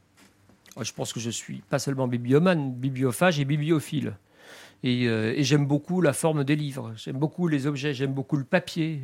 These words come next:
Euh, j'ai appris ça, j'étais, euh, petit lecteur de manuscrits chez Arléa, maison d'édition, pendant mes études de droit notamment. Et Claude Pagano, qui dirige, euh, ou qui dirigeait en-, qui dirigeait encore peu cette maison d'édition, est un grand bibliophile qui m'a appris ce qu'était un livre ancien, le papier,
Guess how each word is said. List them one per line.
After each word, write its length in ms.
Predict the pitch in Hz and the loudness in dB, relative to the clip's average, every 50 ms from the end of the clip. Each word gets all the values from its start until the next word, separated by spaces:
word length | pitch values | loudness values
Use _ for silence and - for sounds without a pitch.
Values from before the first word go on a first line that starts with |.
| 139 | -6
Euh, 400 | 139 127 123 120 123 123 127 127 | -6 -4 -2 -2 0 0 0 0
j'ai 180 | 123 117 139 170 | 2 6 8 8
appris 260 | 156 147 - - 165 | 8 6 4 0 -2
ça, 220 | 143 - 202 202 190 | 0 2 2 2 2
j'étais, 440 | 151 156 143 - - 185 175 156 143 | 2 0 0 0 0 2 2 4 4
euh, 220 | 143 139 139 135 - - - - - - - | 4 4 4 2 0 -4 -14 -20 -12 0 2
petit 240 | 196 190 - - 214 | 4 4 4 4 2
lecteur 320 | 175 175 - - 196 160 | 2 2 2 2 0 2
de 60 | 156 | 2
manuscrits 440 | 151 151 151 151 139 - - - 185 | 2 2 2 2 0 -2 -2 -4 -2
chez 220 | 170 - - 139 135 | -2 -2 0 4 6
Arléa, 520 | 147 151 147 147 139 131 127 139 156 180 - _ | 6 6 4 2 0 0 0 -2 -4 -6 -8 _
maison 200 | 156 143 131 147 | -6 -4 -2 -2
d'édition, 540 | 151 143 139 131 131 123 - - 160 170 185 - _ | 0 0 -2 -4 -4 -6 -2 -2 -2 -2 -2 -4 _
pendant 160 | - 143 139 | -4 -2 0
mes 160 | 139 147 135 147 | 0 0 0 -2
études 200 | 147 135 151 147 | -4 -6 -4 -2
de 100 | 147 147 | 0 2
droit 380 | 135 127 117 143 165 170 - - | 2 4 2 2 0 0 -4 -8
notamment. 520 | 147 127 - - 127 127 139 160 196 220 - - - - - - - - - | -8 -2 0 0 2 2 2 0 -2 -4 -8 -14 -20 -20 -20 -20 -12 -8 -6
Et 60 | 139 | -2
Claude 220 | - - 185 175 - | 2 2 2 4 4
Pagano, 440 | - 175 165 156 160 160 160 165 156 | 4 4 6 6 4 4 4 2 0
qui 180 | - - 139 127 | 0 -4 -8 -6
dirige, 640 | 120 123 143 165 160 180 180 170 147 127 120 123 | -4 0 2 4 4 4 4 4 2 0 -2 -2
euh, 120 | 123 117 117 | 0 0 0
ou 100 | 117 117 | 0 0
qui 180 | 113 - - 131 | -2 -4 -8 -4
dirigeait 400 | 117 135 139 156 143 123 156 165 | -2 0 0 2 2 2 2 2
en-, 220 | 156 135 123 - - _ _ | 4 2 2 -2 -6 _ _
qui 60 | - 131 | -6 -2
dirigeait 320 | 131 139 135 143 147 147 | 0 0 2 2 2 2
encore 280 | 131 123 - 135 120 - | 2 2 0 -2 -4 -2
peu 160 | - 165 156 | 0 0 0
cette 240 | - 151 131 - 139 | 2 0 -2 0 0
maison 220 | 135 123 135 143 | 0 2 2 2
d'édition, 580 | 135 127 127 123 127 120 - - 202 202 214 196 | 0 0 -2 -4 -4 -6 -4 -2 0 2 2 2
est 140 | - - | 2 0
un 80 | 127 117 | -2 0
grand 180 | 117 - 185 185 | 4 6 6 6
bibliophile 640 | 170 160 139 127 139 135 123 - - 196 214 202 | 6 4 4 2 2 2 2 0 0 0 0 0
qui 140 | - - 156 | -2 -2 2
m'a 180 | 135 139 147 156 | 6 8 8 8
appris 320 | 165 - - - 220 214 | 8 6 2 -2 -2 -2
ce 140 | - - 151 | -2 -2 -2
qu'était 400 | - - 156 131 - - 180 180 | -2 -2 -4 -4 -2 0 2 2
un 100 | 160 143 | 2 2
livre 300 | 143 160 170 135 147 139 | 2 2 2 2 2 2
ancien, 460 | 139 131 - - - 160 165 185 202 | 2 2 0 -2 0 0 2 2 4
le 120 | 202 165 143 | 2 2 4
papier, 600 | - 156 135 - - 160 151 156 160 175 190 | 4 4 4 4 2 2 4 4 4 4 2